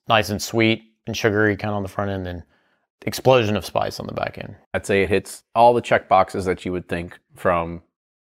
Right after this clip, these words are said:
Speaker 2: an M G P.
Speaker 1: Yep.
Speaker 2: So let's go ahead and we'll rate it. So on the nose, where you at?
Speaker 1: Sideways, I mean,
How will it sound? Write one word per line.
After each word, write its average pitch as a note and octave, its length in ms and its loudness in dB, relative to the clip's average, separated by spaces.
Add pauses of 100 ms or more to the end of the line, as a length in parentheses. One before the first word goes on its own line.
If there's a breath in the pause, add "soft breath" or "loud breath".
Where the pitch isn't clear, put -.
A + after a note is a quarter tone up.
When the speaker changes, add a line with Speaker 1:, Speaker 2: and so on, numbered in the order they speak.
(160)
Speaker 2:
an F#2 80 -8
M E2+ 120 -8
G - 120 -12
P. - 180 -12 (220)
Speaker 1:
Yep. - 200 2 (760)
Speaker 2:
So C3+ 100 2
let's C#3 100 2
go F#3 80 6
ahead E3 140 6
and F3+ 40 0
we'll E3+ 100 2
rate F#3 160 4
it. - 160 -2
So A#2 300 0
on B2 120 -2
the C3+ 60 -2
nose, C#3 360 -8 (120)
where G2+ 120 -12
you G2 60 -10
at? C3 140 -16 (640)
Speaker 1:
Sideways, F#3 640 2
I C3+ 40 -2
mean, A#2+ 300 0